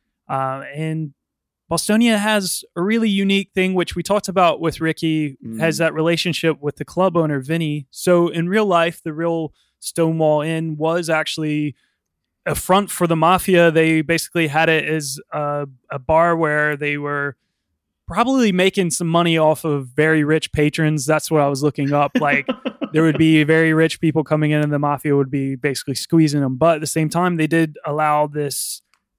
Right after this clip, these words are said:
Speaker 1: venue to exist where
Speaker 2: Mm-hmm.
Speaker 1: there was no alcohol license or anything, and they allowed gay people there to dance and stuff. And there was,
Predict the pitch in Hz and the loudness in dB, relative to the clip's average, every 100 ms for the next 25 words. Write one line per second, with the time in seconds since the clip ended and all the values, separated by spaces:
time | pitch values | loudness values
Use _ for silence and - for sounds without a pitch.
0 | - 131 160 226 202 190 175 139 165 208 | -8 2 4 6 4 4 2 2 0 0
1 | - - - _ - 151 156 156 156 147 | -2 -10 -20 _ -4 0 2 2 0 -2
2 | 113 120 156 160 151 160 180 226 202 180 | -6 -6 -2 0 2 4 6 6 4 2
3 | 175 165 160 156 156 156 170 156 - 156 | 2 0 2 2 2 0 -4 -6 -4 -4
4 | 156 156 160 151 151 156 - _ _ 160 | -2 -2 -2 -2 -2 -6 -10 _ _ -2
5 | 156 156 156 151 151 160 151 165 160 170 | -2 0 -2 0 2 2 0 -2 -2 -2
6 | 160 156 147 147 147 143 - 147 143 139 | 0 0 2 2 2 0 -2 -2 0 -2
7 | 127 156 170 165 - 160 - 156 156 - | -4 -4 -2 -4 -4 -6 -2 0 0 0
8 | 139 135 135 123 - | -4 -4 -6 -8 -16